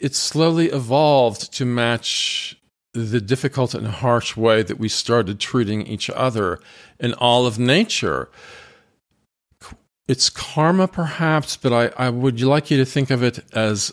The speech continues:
more instant than karma. If you treat somebody well, like if a little baby is crying and it's not too far upset,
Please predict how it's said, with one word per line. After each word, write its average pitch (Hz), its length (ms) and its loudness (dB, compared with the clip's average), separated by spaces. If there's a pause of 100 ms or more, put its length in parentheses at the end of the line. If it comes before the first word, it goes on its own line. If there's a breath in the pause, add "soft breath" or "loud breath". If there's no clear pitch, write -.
more 120 380 2
instant 143 680 2
than 104 260 -2
karma. 107 840 -4 (1200 loud breath)
If - 160 -4
you 131 100 0
treat - 380 -2
somebody 143 460 2
well, 101 800 -2
like 120 340 0
if 135 220 -4
a 131 40 4
little 147 340 4
baby 127 520 4
is - 240 0
crying 139 500 4
and 110 80 0
it's - 160 0
not - 400 -2
too 226 360 0
far 110 500 0
upset, - 720 -2